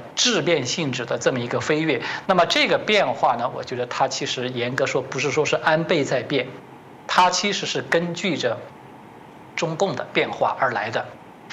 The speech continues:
也就是说，我觉得这个是属于安倍他体现出来一种作为一个比较杰出的政治家的他的一种远见卓识，就是他非常敏锐地察觉到了中共近些年的这种扩张的野心，而且呢，他也预见到，就是一旦说中共要是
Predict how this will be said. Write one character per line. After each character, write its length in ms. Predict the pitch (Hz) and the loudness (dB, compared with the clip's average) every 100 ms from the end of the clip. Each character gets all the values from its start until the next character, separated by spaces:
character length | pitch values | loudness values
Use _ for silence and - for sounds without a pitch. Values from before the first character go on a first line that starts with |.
| - | -6
也 100 | 135 | -2
就 120 | 139 | 0
是 100 | 208 | 0
说， 180 | 160 175 | 2 2
我 120 | 143 | 4
觉 120 | 113 147 | 2 0
得 80 | |
这 160 | 151 220 | 2 2
个 60 | 165 | 0
是 120 | 143 | 0
属 160 | - | -2
于 80 | 120 | -4
安 220 | 127 160 165 | 0 2 2
倍 180 | 170 131 | 0 0
他 160 | - | -2
体 180 | 156 151 | -2 -4
现 140 | 143 | -6
出 140 | 135 - | -6 -4
来 80 | 135 | -2
一 120 | 143 | -2
种 160 | 127 | -6
作 160 | 117 156 | -4 -4
为 120 | 127 | -2
一 100 | 123 | -2
个 180 | 135 123 | 0 -2
比 140 | 117 139 | 0 0
较 160 | 135 | 0
杰 220 | 113 123 127 | 0 -2 -2
出 140 | - | -2
的 100 | 123 | -2
政 200 | 117 180 | 0 0
治 100 | - | -2
家 180 | - 127 | 0 0
的 100 | - | 0
他 140 | - | -2
的 80 | 135 | 0
一 80 | 135 | 0
种 160 | 135 117 | -2 -4
远 260 | 117 98 | -2 -2
见 260 | 110 185 135 | 0 0 2
卓 280 | 123 120 131 | -2 -2 0
识， 360 | - - 110 127 - - - - | 0 0 -2 -6 -6 -6 -4 -2
就 120 | - | 2
是 60 | 202 | 4
他 180 | - 247 | 6 4
非 160 | 262 | 4
常 180 | - 196 | 2 2
敏 180 | 190 107 | 2 -2
锐 180 | 131 180 | 0 0
地 100 | 135 | 0
察 320 | 113 - 107 127 | -4 0 0 2
觉 180 | 135 | 0
到 140 | 131 135 | 2 2
了 120 | 113 | 2
中 240 | 117 151 151 | 0 -2 0
共 220 | 160 120 | -2 -2
近 220 | - 131 | -2 -2
些 160 | 123 127 | -2 -2
年 160 | 123 | -2
的 80 | 120 | -2
这 120 | 135 | -2
种 120 | 127 117 | -2 -4
扩 260 | - 139 | 0 2
张 180 | 123 143 | 2 0
的 100 | 131 117 | 0 -4
野 160 | 127 110 | -4 -2
心， 260 | - 151 156 - - | -2 -2 -6 -10 -4
而 100 | - | 2
且 120 | 180 139 | 2 2
呢， 80 | 127 | 0
他 100 | 175 | 0
也 100 | 135 | 0
预 200 | 151 208 | 0 0
见 180 | 170 151 | 2 2
到， 120 | 143 | 2
就 100 | - | 0
是 140 | 131 | -4
一 160 | 120 185 | -2 2
旦 160 | 190 | 2
说 180 | 143 156 | 2 0
中 240 | 151 185 180 | 0 -2 -2
共 160 | 185 | 0
要 120 | 165 | 2
是 120 | 127 | 2